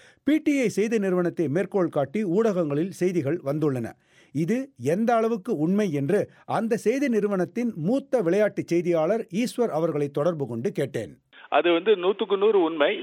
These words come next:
Speaker 2: இப்போ பாத்தீங்கன்னா, உதாரணத்துக்கு வந்து இந்த எம் ஏ சதீஷ்ன்னு சொல்லிட்டு மெட்ராஸ் இந்தியா சிமெண்ட்ஸ் ஆபீஸ்ல உயர்ந்த அதிகாரியாக பணியாற்றி இருந்தார். மூணு வருஷ காலமா அவர் தான் வந்து இந்த logistic மேனேஜர்னு சொல்லுவாங்க இங்கிலீஷ்ல.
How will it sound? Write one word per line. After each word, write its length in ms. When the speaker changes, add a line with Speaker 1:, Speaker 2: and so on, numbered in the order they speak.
Speaker 2:
இப்போ 360
பாத்தீங்கன்னா, 460
உதாரணத்துக்கு 640
வந்து 240
இந்த 140
எம் 200
ஏ 280
சதீஷ்ன்னு 540
சொல்லிட்டு 400
மெட்ராஸ் 500
இந்தியா 300
சிமெண்ட்ஸ் 420
ஆபீஸ்ல 460
உயர்ந்த 420
அதிகாரியாக 640
பணியாற்றி 520
இருந்தார். 480
மூணு 360
வருஷ 300
காலமா 460
அவர் 260
தான் 200
வந்து 260
இந்த 160
logistic 720
மேனேஜர்னு 560
சொல்லுவாங்க 440
இங்கிலீஷ்ல. 480